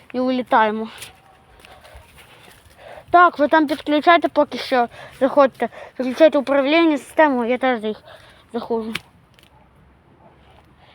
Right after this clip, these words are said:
От, все. Ми на, ми на борту вертольота. Не бій-, не боїмося, проходимо.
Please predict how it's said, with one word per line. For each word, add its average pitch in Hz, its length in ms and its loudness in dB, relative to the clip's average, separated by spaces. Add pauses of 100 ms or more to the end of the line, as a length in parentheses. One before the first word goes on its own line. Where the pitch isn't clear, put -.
(360)
От, 247 220 0
все. - 500 0 (320)
Ми 294 140 2
на, 349 200 4
ми 285 280 4
на 320 160 4
борту 262 440 0
вертольота. 233 880 0 (1080)
Не 285 180 4
бій-, 277 420 2
не 262 220 2
боїмося, 262 760 0
проходимо. 220 640 -4